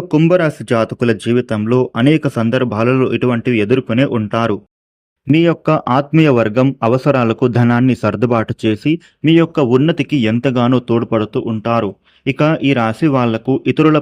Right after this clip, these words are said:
పక్షపాత బుద్ధికి చాలా నష్టపోతూ ఉంటారు. అకస్మాత్తుగా రాజకీయ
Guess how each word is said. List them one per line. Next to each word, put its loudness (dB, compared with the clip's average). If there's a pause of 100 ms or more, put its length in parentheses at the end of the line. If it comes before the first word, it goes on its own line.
పక్షపాత -2 (100)
బుద్ధికి -4 (220)
చాలా 0 (100)
నష్టపోతూ -2 (140)
ఉంటారు. -2 (400)
అకస్మాత్తుగా 0 (160)
రాజకీయ -2